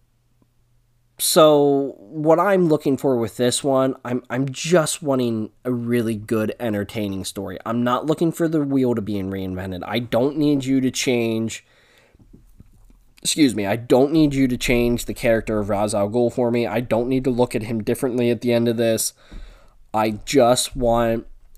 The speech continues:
a good, solid, entertaining story about Ra's al Ghul. I don't even need Batman in it a ton,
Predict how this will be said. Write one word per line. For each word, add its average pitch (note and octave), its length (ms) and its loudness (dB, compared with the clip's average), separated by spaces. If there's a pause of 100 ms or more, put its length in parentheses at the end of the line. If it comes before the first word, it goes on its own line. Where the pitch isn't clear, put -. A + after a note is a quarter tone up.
a F2+ 260 -10
good, B2 580 4
solid, A2 600 0 (100)
entertaining A2+ 800 -2
story A2 400 -2
about G2+ 460 -2
Ra's G2 260 -2
al G2+ 140 -2
Ghul. F#2+ 260 -6
I C#3 80 0
don't B3 160 6
even F#3 220 6
need C3 260 2
Batman F#2+ 480 -4
in F#2+ 140 -6
it F#2+ 120 -4
a F#2+ 60 -4
ton, F#2+ 460 -8